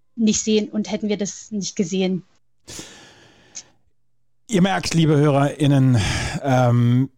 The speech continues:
Speaker 2: das ist ein schwieriges Thema und wir können es natürlich dann auch nicht beschließen. Wir können's, wir können ein bisschen bewerten, beziehungsweise wir können, ähm, das ganze Geschehen vom Wochenende so ein bisschen Revue passieren lassen. Wir haben jetzt auch nicht so richtig die Lösung.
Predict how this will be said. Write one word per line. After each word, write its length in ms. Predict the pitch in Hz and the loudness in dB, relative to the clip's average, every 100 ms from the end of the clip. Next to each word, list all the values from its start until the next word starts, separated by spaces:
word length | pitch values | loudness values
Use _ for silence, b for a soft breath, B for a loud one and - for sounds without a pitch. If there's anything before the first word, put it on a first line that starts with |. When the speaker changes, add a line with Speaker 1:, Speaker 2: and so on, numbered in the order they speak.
| _ _ | _ _
Speaker 2:
das 160 | - 139 | -2 0
ist 160 | 196 190 | 2 2
ein 80 | |
schwieriges 460 | - 160 165 160 - | 2 0 0 -2 -2
Thema 340 | 165 170 143 | 2 2 4
und 140 | 123 117 | 2 2
wir 80 | 123 | 2
können 180 | 143 | 2
es 80 | 151 | 2
natürlich 340 | 139 - 139 127 | 0 0 0 2
dann 140 | 131 | 0
auch 160 | 113 135 | 2 2
nicht 140 | 123 | 2
beschließen. 320 | 120 131 123 | 0 0 2
Wir 80 | 123 | 2
können's, 480 | 135 131 127 - - | 2 2 2 -2 -10
wir 380 | 143 147 131 135 | -10 -4 0 0
können 220 | - 143 | 2 2
ein 40 | 135 | 2
bisschen 220 | - 127 | 2 0
bewerten, 680 | 123 139 170 175 170 170 151 | 2 2 2 2 4 4 2
beziehungsweise 640 | 127 - 139 131 135 127 | -2 0 2 2 0 0
wir 80 | 123 | 0
können, 500 | - 127 127 131 123 | 2 2 4 2 0
ähm, 460 | 113 123 120 117 117 | -2 0 2 2 2
das 160 | 117 | 0
ganze 300 | - 135 135 | 0 0 0
Geschehen 520 | 113 - 135 135 131 123 B B B B | -4 -2 2 4 4 0 B B B B
vom 280 | - 135 123 | -4 -2 0
Wochenende 540 | 131 160 139 131 131 | 0 0 2 2 2
so 120 | 120 127 | 2 2
ein 100 | 117 | 0
bisschen 420 | 120 - 123 135 | -2 0 0 0
Revue 300 | 135 123 131 | 0 0 0
passieren 480 | 151 131 151 139 135 | 0 0 0 2 2
lassen. 500 | 135 147 139 139 123 | 2 2 4 2 2
Wir 140 | 104 | 0
haben 220 | 131 151 | 2 2
jetzt 160 | 147 - | 0 -2
auch 180 | 139 131 | -2 0
nicht 200 | 147 - | 0 0
so 100 | 135 | -2
richtig 480 | 143 - 123 - - | -2 -2 -4 -6 -4
die 80 | 120 | 0
Lösung. 520 | 117 117 110 110 104 | 2 2 2 0 -2